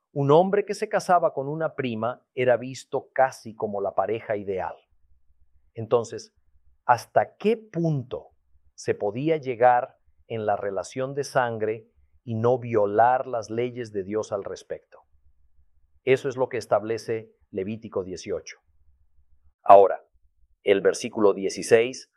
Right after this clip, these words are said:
habla de que un hombre no debe tener relaciones con la mujer de su hermano. Lo que hay que entender es que,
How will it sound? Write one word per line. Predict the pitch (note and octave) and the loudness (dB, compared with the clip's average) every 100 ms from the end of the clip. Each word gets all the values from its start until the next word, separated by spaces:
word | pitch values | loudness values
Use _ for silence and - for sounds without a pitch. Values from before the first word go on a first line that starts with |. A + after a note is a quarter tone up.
| _ | _
habla | - G#2+ A2 A2 | 10 10 8 0
de | G#2 | -2
que | G#2 | -2
un | G2 G2+ | -2 2
hombre | F#2 F#2 G2 | 0 0 -2
no | G2 G#2+ C3 C3+ | 0 6 6 6
debe | B2 C3 A#2 A2+ | 2 0 0 -4
tener | G#2+ G2+ B2 | -4 0 0
relaciones | A#2 G#2+ F2+ - A2+ A2+ | 0 0 0 0 -2 -2
con | - G#2+ | -4 -2
la | F#2+ | -2
mujer | F2+ - G#2+ | 0 0 0
de | G#2 | 0
su | - | 0
hermano. | G#2+ G2+ E2+ D#2+ - _ _ _ _ _ _ _ _ | 2 2 -2 -6 -14 _ _ _ _ _ _ _ _
Lo | A#2 A2 | 8 8
que | A2+ | 6
hay | A#2 B2+ | 4 2
que | C#3+ | -4
entender | C#3 C#3 B2 B2 C3 | -2 -2 2 2 2
es | B2+ - | -2 -2
que, | A#2+ G#2 - | 0 -2 -4